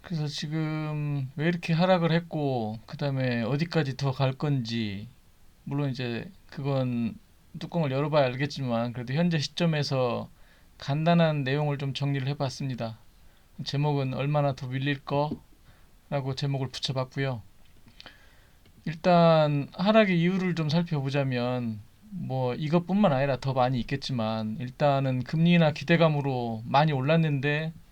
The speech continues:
인하 시기가 삼월이 아닐 수 있다는 실망감. 그러니까 삼월 달에 인사-, 인하가 될 거라는 기대감에 지금까지 시장이 움직여 왔는데, 이제 오월, 유월이 될 수도 있고라는 어떤 그런 점에서 좀 실망한 점,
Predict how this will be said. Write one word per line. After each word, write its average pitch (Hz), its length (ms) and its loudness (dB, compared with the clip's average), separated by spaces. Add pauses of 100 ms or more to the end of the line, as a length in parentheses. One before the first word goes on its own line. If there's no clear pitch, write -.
(560)
인하 170 220 6
시기가 175 400 2
삼월이 196 360 4
아닐 147 240 6
수 160 200 -2
있다는 147 360 2
실망감. 135 760 0 (100)
그러니까 143 500 0 (420)
삼월 233 340 0
달에 180 260 4
인사-, 165 300 2
인하가 165 340 4
될 151 220 -2
거라는 170 340 4
기대감에 160 680 4
지금까지 147 480 -2
시장이 180 260 0
움직여 143 380 0
왔는데, 120 760 -2 (160)
이제 117 420 -6 (520)
오월, 143 440 2
유월이 143 360 0
될 143 120 0
수도 139 220 -4
있고라는 135 640 0
어떤 131 260 -4
그런 147 380 0
점에서 131 680 -2 (300)
좀 139 120 -6
실망한 156 720 2
점, 113 320 -4